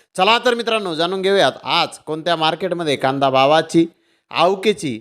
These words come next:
परिस्थिती नेमकी कशी आहे, मागील बाजाराच्या तुलनेमध्ये कांद्याच्या भावामध्ये आज काही बदल आहेत का, सविस्तरपणे याची माहिती आपण या व्हिडिओमध्ये जाणून घेणार आहोत. त्यासाठी मित्रांनो, व्हिडिओ संपूर्ण पहा.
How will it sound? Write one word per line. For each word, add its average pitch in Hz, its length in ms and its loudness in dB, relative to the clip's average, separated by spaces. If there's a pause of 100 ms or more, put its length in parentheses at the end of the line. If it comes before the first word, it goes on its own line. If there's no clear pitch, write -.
(120)
परिस्थिती 165 440 -2
नेमकी 156 300 0
कशी 160 420 2
आहे, 156 340 -2 (180)
मागील 151 320 0
बाजाराच्या 151 460 0
तुलनेमध्ये 160 580 0
कांद्याच्या 143 520 0
भावामध्ये 139 520 0
आज 123 240 -6
काही 147 200 0
बदल 143 260 2
आहेत 156 240 0
का, 156 180 4 (540)
सविस्तरपणे 147 640 2
याची 139 220 0
माहिती 131 400 -2 (240)
आपण 165 380 0 (280)
या 156 120 0
व्हिडिओमध्ये 190 500 4
जाणून 156 280 0
घेणार 175 220 -2
आहोत. 143 240 0 (100)
त्यासाठी 139 320 -4
मित्रांनो, 143 420 0
व्हिडिओ 151 300 4 (500)
संपूर्ण 127 480 -2
पहा. 90 240 -16